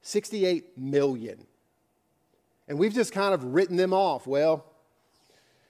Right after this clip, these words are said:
I guess they're not interested, so I'm just not even gonna bother them." H-, here's something in-, interesting. I follow a group called the Barna, Barna Group. It's a statistical analysis company, and they, they focus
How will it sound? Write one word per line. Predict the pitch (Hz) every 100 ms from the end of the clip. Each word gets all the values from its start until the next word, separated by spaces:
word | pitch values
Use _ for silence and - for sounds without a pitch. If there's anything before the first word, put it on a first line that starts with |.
| _
I | 110
guess | 151
they're | 151 156
not | 165
interested, | 175 180 160 143 - 143 127
so | 139
I'm | 123
just | 139 143
not | 143
even | 143 143
gonna | 147 131
bother | 135 147 143
them." | 101 87 85 _ _ _ _ _ _ _ _ -
H-, | -
here's | 190 277
something | - 208 180 165
in-, | 170 170
interesting. | 170 165 139 135 156
I | 156
follow | 160 180 170 156
a |
group | 127 143 151
called | 147 143
the | 120
Barna, | 110 131 143 139 120 - _ _ _ _ _ -
Barna | 135 165 160 120
Group. | 139 143
It's | 139 -
a | 135
statistical | - 143 196 170 175 160
analysis | 143 143 135 139
company, | - 139 123 131
and | 127
they, | 120
they | 113 131 127
focus | - 170 139 -